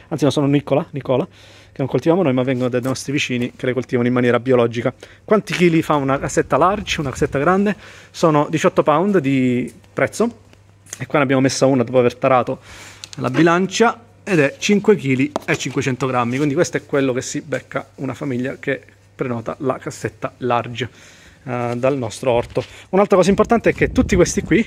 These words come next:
a parte le patate e le carote, saranno diversi la, la prossima settimana, cioè la stessa famiglia non si becca niente che sia uguale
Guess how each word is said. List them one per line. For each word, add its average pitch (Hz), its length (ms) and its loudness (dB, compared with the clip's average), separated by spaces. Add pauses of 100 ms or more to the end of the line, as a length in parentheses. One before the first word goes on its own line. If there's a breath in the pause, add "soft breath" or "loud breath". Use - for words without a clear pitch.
(480 loud breath)
a 131 80 -6
parte 160 240 0
le 131 80 4
patate 143 260 0
e 127 40 0
le 127 60 2
carote, 143 360 2 (100)
saranno 180 320 2
diversi 143 320 2
la, 135 100 2 (100)
la 143 100 4
prossima 135 340 0
settimana, 117 420 -6 (460 loud breath)
cioè 139 160 2
la 127 80 2
stessa 170 260 0
famiglia 190 360 6
non 165 160 4
si - 120 -2
becca 147 320 0
niente 156 640 2
che 151 120 -4
sia - 180 2
uguale 139 400 4